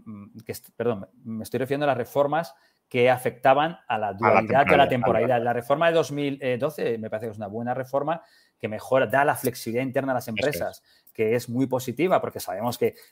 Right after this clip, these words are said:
Speaker 1: que es necesario. La empresa tiene que tener cierto margen de flexibilidad para adaptarse a
Speaker 2: Ujú.
Speaker 1: los, a los shocks. Yo creo que durante la crisis financiera, los que tuvimos que estar ahí mirando lo que estaba pasando,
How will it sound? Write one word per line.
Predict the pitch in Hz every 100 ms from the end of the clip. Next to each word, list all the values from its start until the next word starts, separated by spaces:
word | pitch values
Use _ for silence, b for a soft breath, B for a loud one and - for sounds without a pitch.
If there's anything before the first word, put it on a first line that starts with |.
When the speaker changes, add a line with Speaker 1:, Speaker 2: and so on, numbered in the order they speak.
| -
Speaker 1:
que | 104
es | 107
necesario. | 117 135 135 180
La | 135
empresa | 107 147
tiene | 151
que | 170
tener | 185
cierto | 190 180
margen | 156 131 131
de |
flexibilidad | 120 120 - 113 117
para | 113
adaptarse | 104 110 -
a | 101
Speaker 2:
Ujú. |
Speaker 1:
los, | 90 - -
a | 98
los | 92
shocks. | 185 120
Yo | 113
creo | 160
que |
durante | 151 113
la | 104
crisis | 117 131
financiera, | - 147 127 175 190
los | 107 -
que |
tuvimos | 98 104 127
que | 127
estar | 139 131
ahí | 135 135 _ _ -
mirando | 113 117 127
lo | 131
que |
estaba | 123 131 131
pasando, | 131 139 165 196